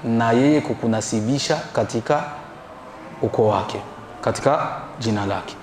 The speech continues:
Ikamziwia usimrisi na yeye kukurisi. Sheria ime-, ilimziwia hivyo. Lakini haki zote ambazo, ambazo mtu anastahiki kumfanyia mwingine, naye atakufanyia.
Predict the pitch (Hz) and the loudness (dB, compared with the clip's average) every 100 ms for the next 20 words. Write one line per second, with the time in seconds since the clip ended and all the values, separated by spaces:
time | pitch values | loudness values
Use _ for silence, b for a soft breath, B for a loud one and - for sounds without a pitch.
0 | B B - 120 110 117 139 117 - 110 | B B 2 4 6 8 8 6 4 4
1 | 113 180 190 190 131 104 120 135 104 101 | 6 6 4 2 0 2 4 4 2 -2
2 | 110 131 127 - - - - - - - | 2 4 4 0 -6 -12 -14 -14 -4 4
3 | 120 151 143 107 104 110 123 110 107 101 | 6 6 6 2 0 -2 0 0 2 2
4 | 107 139 156 139 107 101 - B B B | 4 4 4 2 0 -2 -8 B B B
5 | - 196 160 269 - - 123 104 175 160 | 4 4 4 0 0 0 2 6 4 4
6 | - 95 - - - - 117 117 175 151 | 0 -4 -8 -14 -8 0 4 4 4 4
7 | 196 - - - - - - - - - | 4 2 -4 -10 -12 -16 -18 -20 -20 -20
8 | - - - - 120 120 135 107 95 - | -20 -20 -8 2 6 6 6 4 0 -4
9 | - - 170 165 127 113 - 131 135 139 | -6 2 4 6 4 4 2 2 4 2
10 | 117 101 110 131 120 110 117 156 117 104 | 2 2 4 4 4 4 4 4 2 -2
11 | 101 101 - 107 101 | -4 -6 -6 -8 -6